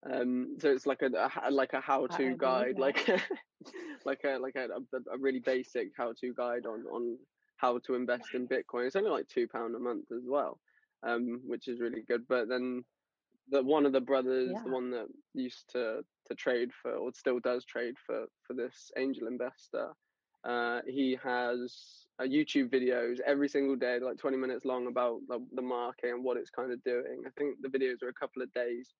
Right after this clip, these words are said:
Speaker 1: um, uh, backdated potentially, but it does give you a really, really good insight. And they're the guys that kind of taught me.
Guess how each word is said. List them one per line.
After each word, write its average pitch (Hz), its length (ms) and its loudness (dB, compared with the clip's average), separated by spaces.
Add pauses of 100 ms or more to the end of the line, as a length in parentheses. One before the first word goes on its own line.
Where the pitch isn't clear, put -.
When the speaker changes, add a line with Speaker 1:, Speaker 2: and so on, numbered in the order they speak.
(120)
Speaker 1:
um, 127 360 -8 (880)
uh, 120 120 0 (280)
backdated 123 840 0
potentially, 123 460 -4
but 131 120 2
it 135 140 4
does 147 200 4
give 135 140 2
you 131 120 4
a 131 40 2
really, 131 280 2
really 120 200 0
good 123 140 -4
insight. 117 460 -2
And 123 140 -4
they're 120 100 -4
the 110 80 -10
guys 113 220 -4
that - 140 -12
kind 120 140 -8
of 110 60 -12 (460)
taught 120 240 -2
me. 117 360 -6